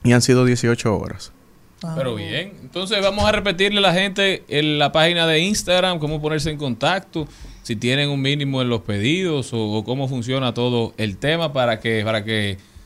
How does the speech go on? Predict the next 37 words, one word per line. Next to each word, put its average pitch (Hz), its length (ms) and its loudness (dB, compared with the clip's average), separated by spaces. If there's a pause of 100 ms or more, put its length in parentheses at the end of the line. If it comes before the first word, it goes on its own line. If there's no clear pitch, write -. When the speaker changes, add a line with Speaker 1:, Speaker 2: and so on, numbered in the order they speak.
(300)
Speaker 3:
prueben 175 460 2
ricazo. 139 600 -6 (600)
Speaker 1:
Ricazo 160 380 8
es 175 60 6
tan 170 140 6
factible 143 400 4
que 131 100 2
de 120 140 4
por 110 220 2
sí 143 260 4 (180)
tú 127 160 4
puedes 127 280 6
armar 120 380 2 (120)
todo 127 260 4
como 107 220 2
tú 110 100 -2
quieras. - 440 -8 (840)
Speaker 3:
O - 40 -14
sea, 131 100 -4
tú, 110 80 -6
Speaker 1:
Tú - 20 -2
Speaker 3:
yo 135 120 10
te 135 80 12
Speaker 1:
dices 147 200 10
Speaker 3:
llamo, 214 340 6
"Tengo 226 180 4
un 226 60 4
barbecue 202 260 2
en 196 80 -2
mi 185 100 0
casa, 139 340 4
¿qué 160 120 0
hacemos? 120 480 0
Speaker 1:
Ten- 143 100 0
Speaker 3:
Tráeme", 208 320 6
o, 156 300 4
o 139 340 2